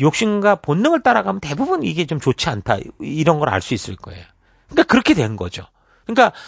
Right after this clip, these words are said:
가나안 족속들은 본능과 욕심을 따르는 문화를 살-, 따라 살고 있었기 때문에 본능과 욕심으로 말씀을 절제하며 살아가는 이스라엘 족속들이 볼 때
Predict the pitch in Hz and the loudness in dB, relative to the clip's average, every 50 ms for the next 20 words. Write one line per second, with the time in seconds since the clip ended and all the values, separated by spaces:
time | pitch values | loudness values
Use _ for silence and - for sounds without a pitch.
0 | - - - - 202 220 240 233 220 208 - - 190 - _ - 180 170 170 160 | -20 -10 -2 2 2 2 2 2 0 -4 -2 -4 -6 -6 _ -10 -6 -4 -4 -4
1 | 156 151 151 175 165 143 117 139 151 156 156 151 147 143 147 131 117 135 143 - | -4 -4 -4 -4 -6 -4 -2 -2 -2 -2 -2 -4 0 2 2 4 4 2 2 2
2 | - - - 190 180 170 - - 160 147 151 147 139 127 113 110 117 127 123 120 | 2 2 2 2 0 2 2 2 2 4 2 2 2 0 -2 -2 0 2 2 2
3 | 120 113 - - - - - - - 143 139 127 - 175 175 156 147 110 - - | 2 0 -2 -6 -10 -10 -8 -4 -2 -2 -2 -2 -2 -2 -2 0 -2 -2 -2 -4
4 | 107 - 120 110 - 110 98 90 90 87 87 98 104 104 98 87 _ _ _ _ | -6 -6 -6 -8 -6 -6 -6 -6 -6 -10 -8 -10 -10 -10 -10 -12 _ _ _ _
5 | _ _ _ _ _ _ _ _ _ - - - 160 160 170 165 156 160 135 127 | _ _ _ _ _ _ _ _ _ -2 2 2 4 4 4 4 4 6 6 4
6 | 127 123 - - - - 151 147 143 139 135 131 135 131 131 139 139 135 127 120 | 2 2 -2 -4 -2 -2 -2 -2 0 -2 -2 -4 -4 -4 0 2 2 2 2 0
7 | - - _ _ _ _ _ _ _ - - 107 107 - - - 139 131 131 127 | -4 -8 _ _ _ _ _ _ _ -8 -4 -4 -4 -4 -4 -4 -2 -2 0 -2
8 | 123 117 - - - - - - - - 139 143 151 151 143 _ - - 180 151 | -2 -4 -6 -8 -14 -16 -10 -8 -2 0 2 4 2 2 0 _ 0 2 4 4
9 | 147 147 143 135 - 170 165 151 135 135 131 127 123 120 117 - - - 139 127 | 4 4 0 0 0 2 2 2 2 2 -2 -2 -2 -2 -2 -4 -2 0 2 4
10 | 123 120 113 110 110 107 - - 120 120 117 110 107 - 131 110 - 135 - - | 4 4 2 2 0 0 -2 -6 -8 -10 -8 -8 -4 -4 -4 -2 -2 -4 -4 -4
11 | - 120 117 - - 117 104 95 - - 107 104 127 151 147 110 | -6 -6 -6 -4 -2 -2 -2 -2 -2 0 2 2 4 4 2 2